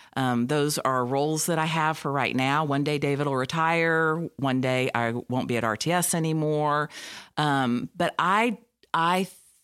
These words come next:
think about how I have tried to move through life with, um,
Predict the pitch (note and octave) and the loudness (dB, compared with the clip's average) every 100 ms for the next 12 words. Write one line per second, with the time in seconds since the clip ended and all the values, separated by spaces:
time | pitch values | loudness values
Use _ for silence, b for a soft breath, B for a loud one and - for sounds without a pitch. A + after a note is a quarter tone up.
0 | _ _ - E3+ E3+ F3 D#3+ C#3 C#3 D3+ | _ _ -6 -2 0 0 0 0 0 0
1 | C#3+ A#2 C#3 D3 C#3 - C#3 C#3+ C#3+ C#3+ | 2 2 2 0 -2 -2 0 0 0 0
2 | C#3 C3+ C3+ - C#3 C3 C3+ C3 C3+ - | 0 -2 -6 -4 -4 -2 0 0 0 -4
3 | - C#3+ C3+ B2+ - - B2 B2 A2 G#2 | -6 -2 0 -2 -6 -6 -2 0 0 -2
4 | - | -6